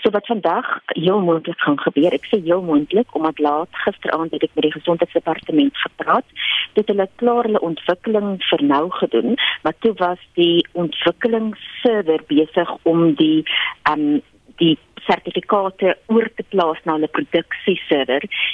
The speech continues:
en wanneer daai proses klaar is, dan sal die sertifikate bekend gaan, uh, op, uh, web beskikbaar gestel word en dit behoort vandag te wees. Maar wat gaan gebeur is dat daar gaan 'n webwerf wees as wat hulle gaan aankondig wat is die webwerf se naam,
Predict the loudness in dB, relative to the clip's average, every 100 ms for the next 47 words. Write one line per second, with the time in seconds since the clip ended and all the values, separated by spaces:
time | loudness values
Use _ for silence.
0 | -4 -2 0 0 0 -2 -4 -2 0 0
1 | -2 -6 0 -2 -2 0 0 2 0 0
2 | -2 -2 -4 -2 0 0 -2 -2 -4 -4
3 | -2 -2 -2 -2 -2 0 -2 -2 -6 -4
4 | -2 0 0 0 -4 -4 -2 -2 -2 -2
5 | -2 -6 -4 -4 0 -2 -2 -6 -4 -2
6 | -2 0 0 0 -4 -2 -2 0 0 2
7 | 0 2 0 0 -2 -2 0 -2 -2 -4
8 | -2 0 -2 -4 -6 -6 -6 -2 -2 0
9 | -2 -2 -2 -2 -2 0 4 4 2 0
10 | -2 -2 -4 -2 -4 0 0 2 -2 -2
11 | -4 -4 0 2 2 0 -6 _ _ -20
12 | -10 -2 0 0 0 -2 -2 -2 -2 -2
13 | -2 -4 -2 0 0 -2 -4 -2 2 4
14 | 4 2 0